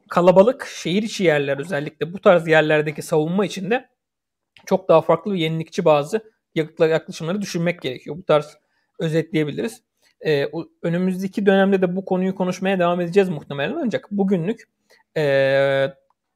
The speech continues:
özellikle kamikaze İHA ve bunun savunması noktasındaki konuşmalarımızı bitirebiliriz. Ben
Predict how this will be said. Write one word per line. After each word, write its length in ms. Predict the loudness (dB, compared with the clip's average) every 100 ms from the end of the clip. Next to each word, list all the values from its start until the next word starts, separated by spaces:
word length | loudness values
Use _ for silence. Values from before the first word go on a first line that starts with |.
| _ _ _ -8
özellikle 260 | -6 -6
kamikaze 580 | -4 -6 2 4 4 2
İHA 240 | 0 2 4
ve 160 | 2
bunun 220 | -2 -4 -4
savunması 580 | 0 0 2 -2 -2
noktasındaki 520 | -4 -6 -12 -12 -12 -6
konuşmalarımızı 640 | -6 -6 -6 -4 -4 -6
bitirebiliriz. 580 | 2 2 2 -4 -2 2
Ben 260 | 2 0